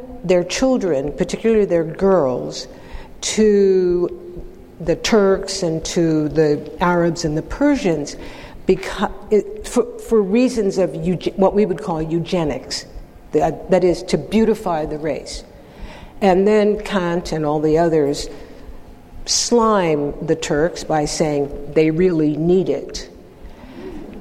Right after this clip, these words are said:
Exactly. Now, uh, much better known in the English-speaking world was, uh, a traveler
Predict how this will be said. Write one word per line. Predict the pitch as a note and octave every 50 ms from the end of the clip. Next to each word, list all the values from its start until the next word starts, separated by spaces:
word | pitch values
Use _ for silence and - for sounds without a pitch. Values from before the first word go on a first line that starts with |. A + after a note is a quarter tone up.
| - - - - - -
Exactly. | G3 G#3 F#3+ A3 G3 D#3 D#3 G3 F3 F3 G3 G3 - D#3+ C#3+ C3+ C3+ B2+ - - - - - - - - - - - - - - - - - - - - - - - - - - - - - - - - - - - - - - - - - -
Now, | A3 A3+ G#3 G3+ F#3+ - - - - -
uh, | A3 A3+ G#3+ G#3+ G#3+ G#3 G#3 F#3+ -
much | G#3+ B3 D4+ E4+ - - -
better | - C4 A#3 A3+ A3 G3+
known | G3 F#3+ F#3 F3+ F3 F3
in | E3+ E3+ E3+
the | F3 F3+ - - - A#3
English-speaking | C4 D4 D#4 D#4 C#4+ C4+ A3 E3 - - - - - F3 E3+ D#3+ - - D#3 C#3+ C#3+ C#3
world | C#3 C#3+ C#3 C3+ C#3 C#3+ D#3 D3 - - - - - - - - - - - - - - - - -
was, | F3+ G3+ G3 F#3+ F#3+ F#3+ E3+ - - - - -
uh, | F3+ F3+ E3+ E3+ E3+ D#3 F3+
a | F#3+
traveler | F#3 - - A#3 A3 A3 A#3 A#3+ A#3 A#3 A#3 A#3 A#3